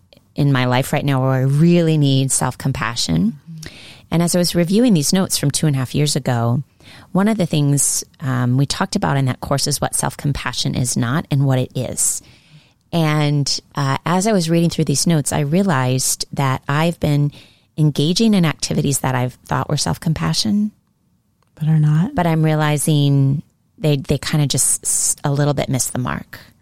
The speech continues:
Speaker 2: Okay.
Speaker 1: So let's talk about what self-compassion isn't. So it's not massages.
Speaker 2: No,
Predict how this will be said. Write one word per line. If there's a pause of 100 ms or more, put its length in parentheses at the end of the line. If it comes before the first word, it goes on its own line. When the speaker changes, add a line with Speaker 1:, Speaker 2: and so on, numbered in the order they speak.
(180)
Speaker 2:
Okay.
Speaker 1:
So
let's
talk
about
what
self-compassion
isn't. (380)
So
it's
not
massages.
Speaker 2:
No,